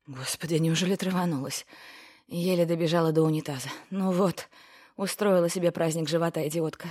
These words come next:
Получай. Теперь будешь весь день валяться.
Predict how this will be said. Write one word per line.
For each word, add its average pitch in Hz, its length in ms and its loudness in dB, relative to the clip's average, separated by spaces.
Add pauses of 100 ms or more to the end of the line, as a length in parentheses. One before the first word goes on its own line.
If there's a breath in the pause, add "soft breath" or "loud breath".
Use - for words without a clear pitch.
(120)
Получай. 190 560 -2 (560 soft breath)
Теперь 247 280 2
будешь 208 280 2
весь 180 180 0
день 196 180 0
валяться. 151 440 -4